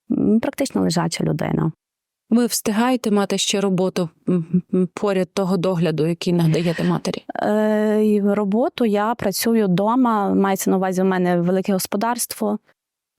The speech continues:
Speaker 1: є дитина.
Speaker 2: Сільським господарством?
Speaker 1: Так, тобто в мене є, сільським господарством займаюся, так.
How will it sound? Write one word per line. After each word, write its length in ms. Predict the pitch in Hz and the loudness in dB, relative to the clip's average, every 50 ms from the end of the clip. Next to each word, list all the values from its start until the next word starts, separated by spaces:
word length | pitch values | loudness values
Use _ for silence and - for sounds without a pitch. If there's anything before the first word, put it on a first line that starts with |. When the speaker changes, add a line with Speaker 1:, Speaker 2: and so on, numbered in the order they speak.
| - - - | -4 -2 0
Speaker 1:
є 220 | 190 190 190 180 | 2 2 2 0
дитина. 600 | 170 170 170 - 214 220 226 226 220 202 202 196 - - | 0 -2 -2 -2 0 2 2 2 2 0 -2 -4 -6 -6
Speaker 2:
Сільським 420 | - - - 214 - - 233 196 190 | -6 -4 -4 -4 -2 -2 -2 0 0
господарством? 680 | 190 180 - - 175 202 196 - - - 254 214 165 | 0 -2 -2 0 0 0 0 0 -2 -4 -4 -2 -2
Speaker 1:
Так, 100 | 175 180 - - | -4 -4 -4 -2
тобто 300 | - 392 415 - - - | 0 0 -2 0 0 0
в 40 | 269 | 2
мене 240 | 269 269 247 247 233 | 2 2 2 2 2
є, 280 | 214 202 190 185 185 185 | 2 2 0 0 -2 -4
сільським 340 | - - 185 - - 220 | -4 -4 -6 -4 -2 -2
господарством 500 | 220 190 - - 190 190 190 - - 185 | -2 -2 -2 -2 -4 -4 -4 -2 -2 -2
займаюся, 580 | 175 180 175 175 175 175 170 170 175 - - 180 - | 0 2 2 2 2 2 0 0 -2 -2 -4 -6 -4
так. 320 | - 170 170 170 - - | -4 -4 -4 -4 -6 -10